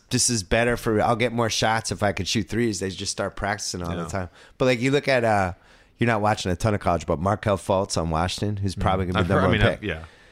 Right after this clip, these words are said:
Speaker 1: So in a different generation, he's Allen Houston.
Speaker 2: Yeah.
Speaker 1: You know, he's this guy. He's really good. He's a good three-point shooter, but he's really good, like, fifteen to twenty feet. He's got this little,
Speaker 2: Yeah.
Speaker 1: gets his spot. He shoots high over his head, and it's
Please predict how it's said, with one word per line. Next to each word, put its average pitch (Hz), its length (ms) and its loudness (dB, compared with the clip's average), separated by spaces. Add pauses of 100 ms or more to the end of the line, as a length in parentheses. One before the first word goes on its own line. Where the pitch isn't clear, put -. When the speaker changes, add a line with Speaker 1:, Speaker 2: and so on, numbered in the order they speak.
(220)
Speaker 1:
So 143 420 0
in 147 100 -2
a 127 60 2
different 143 340 -2
generation, 107 600 0
he's 95 180 2
Allen 90 300 0
Houston. 90 440 -2 (380)
Speaker 2:
Yeah. 76 140 -12 (200)
Speaker 1:
You 104 140 2
know, 87 180 2
he's 98 220 0
this 98 160 -2
guy. 90 400 -2 (420)
He's 104 240 -2
really 131 400 2
good. 113 300 2
He's 117 180 0
a - 20 -4
good 175 160 0
three-point 147 380 -2
shooter, 98 220 0
but 98 100 0
he's 98 180 -2
really 120 360 0
good, 104 240 0
like, 90 180 -2
fifteen 107 440 -2
to 95 60 -2
twenty 98 320 -4
feet. - 360 -8
He's 92 180 -10
got 95 220 -6
this 92 180 -6
little, 104 560 -4
Speaker 2:
Yeah. 82 200 -8 (120)
Speaker 1:
gets 117 220 -2
his 120 120 -2
spot. 107 580 0
He 107 100 -8
shoots 123 400 -2
high 113 400 0
over 107 180 0
his 101 160 -2
head, 104 540 0
and 107 160 2
it's 104 200 0